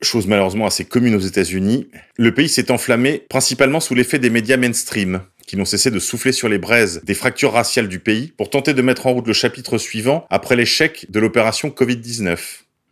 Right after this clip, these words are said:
Et ces médias ne reculent véritablement devant rien.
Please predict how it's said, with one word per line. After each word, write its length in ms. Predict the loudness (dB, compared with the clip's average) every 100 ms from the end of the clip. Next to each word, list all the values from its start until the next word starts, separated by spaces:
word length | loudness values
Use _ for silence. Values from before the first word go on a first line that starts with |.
| _ _
Et 80 | -4
ces 180 | 0 2
médias 280 | 2 2 2
ne 60 |
reculent 260 | 0 0 0
véritablement 420 | 2 2 0 0
devant 300 | 0 2 2
rien. 300 | 2 -2 -6